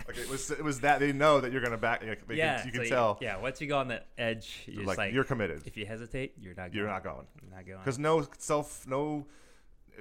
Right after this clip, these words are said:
Speaker 1: uh, reasonably intelligent human being would ever look down at the insane drop
Speaker 2: Yeah.
Speaker 1: and decide to jump off the bridge. I mean, it's
Speaker 2: Yeah, no, you, you're basically falling to your death.
Speaker 1: to your death.
Speaker 2: Multiple times.
Speaker 1: Yeah.
Speaker 2: 'Cause
Speaker 1: Over
Speaker 2: it's
Speaker 1: and
Speaker 2: like,
Speaker 1: over
Speaker 2: once
Speaker 1: again.
Speaker 2: you hit the coil,
Speaker 1: <laughs> Yeah.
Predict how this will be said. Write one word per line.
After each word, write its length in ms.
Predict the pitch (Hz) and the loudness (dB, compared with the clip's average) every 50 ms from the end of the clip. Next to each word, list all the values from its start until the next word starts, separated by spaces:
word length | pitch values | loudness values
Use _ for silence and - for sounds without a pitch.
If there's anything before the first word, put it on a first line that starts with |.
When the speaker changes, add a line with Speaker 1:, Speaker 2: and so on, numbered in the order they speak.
| 95 76 92 - | -16 -14 -12 -10
Speaker 1:
uh, 200 | - 123 113 110 | -8 -8 -6 -6
reasonably 380 | 113 127 127 131 131 123 123 120 | -6 -8 -6 -6 -4 -2 -2 -2
intelligent 400 | 113 123 120 117 117 104 104 101 | 0 2 2 2 2 0 -2 -6
human 180 | 113 107 104 95 | -6 -6 -4 -4
being 360 | 95 107 110 98 92 87 87 | -4 -4 -4 -4 -6 -6 -6
would 180 | 90 90 90 85 | -4 -4 -4 -4
ever 380 | 73 95 101 101 98 95 90 73 92 | -4 -4 -4 -2 -2 -2 -2 -4 -2
look 260 | 98 101 101 - - | -2 -2 -2 -4 -4
down 380 | - 98 98 98 95 95 90 - - - - - | -4 -2 -2 0 -2 -2 -4 -6 -12 -18 -16 -12
at 120 | 98 95 - | -12 -10 -10
the 120 | 95 85 - - - | -12 -14 -14 -16 -18
insane 420 | - - - - - 107 110 107 95 | -16 -14 -10 -8 -6 -4 -4 -4 -4
drop 220 | 90 98 107 101 95 | -2 0 0 2 2
Speaker 2:
Yeah. 160 | 175 135 101 | 2 0 -2
Speaker 1:
and 120 | 95 104 104 | -2 -4 -6
decide 360 | 101 92 - 123 110 110 90 | -6 -2 0 0 0 0 0
to 40 | 98 | -4
jump 220 | 90 92 110 101 104 | -4 -4 -4 0 0
off 160 | 101 92 - | 0 -2 -2
the 80 | 95 82 | -4 -6
bridge. 380 | 90 117 107 78 - - - - | -6 -4 -4 -6 -6 -10 -14 -12
I 40 | 90 | -10
mean, 180 | 90 90 82 | -8 -8 -8
it's 160 | 85 85 - 123 | -8 -8 -8 -8
Speaker 2:
Yeah, 140 | 120 92 - - | -8 -8 -8 -8
no, 80 | 123 127 | -8 -6
you, 220 | 127 127 123 127 | -4 -4 -4 -4
you're 240 | - 131 131 127 120 | -6 -6 -6 -6 -4
basically 340 | 127 127 120 - - 110 98 | -4 -4 -4 -4 -6 -8 -6
falling 320 | - 113 107 104 104 101 | -2 -2 -2 -2 -2 -6
to 80 | - - | -8 -12
your 120 | 98 95 | -12 -12
death. 280 | 95 92 92 92 87 - | -10 -10 -10 -10 -10 -6
Speaker 1:
to 80 | - 131 | -4 -4
your 60 | 113 | -4
death. 380 | 95 87 113 107 90 80 - - - - - - - - | -4 -2 -2 -2 -2 -4 -8 -14 -20 -20 -20 -20 -16 -8
Speaker 2:
Multiple 320 | 131 139 139 - - 110 - | -4 -4 -4 -4 -4 -4 -2
times. 400 | 110 98 87 - - - - - | -2 -2 -4 -6 -12 -16 -6 -2
Speaker 1:
Yeah. 200 | 131 127 98 95 - - - | 0 0 0 -2 -4 -6 -2
Speaker 2:
'Cause 100 | 98 104 | 4 6
Speaker 1:
Over 240 | 151 156 156 165 165 | 6 8 8 8 8
Speaker 2:
it's 60 | 175 | 8
Speaker 1:
and 0 | |
Speaker 2:
like, 0 | |
Speaker 1:
over 100 | 190 214 | 10 10
Speaker 2:
once 100 | 180 196 | 10 10
Speaker 1:
again. 100 | 170 165 - | 12 10 10
Speaker 2:
you 40 | |
hit 120 | 208 208 202 | 8 8 6
the 60 | - | 4
coil, 200 | - 214 220 196 | 4 4 6 8
Speaker 1:
<laughs> 20 | |
Yeah. 200 | 175 151 127 - | 8 6 6 4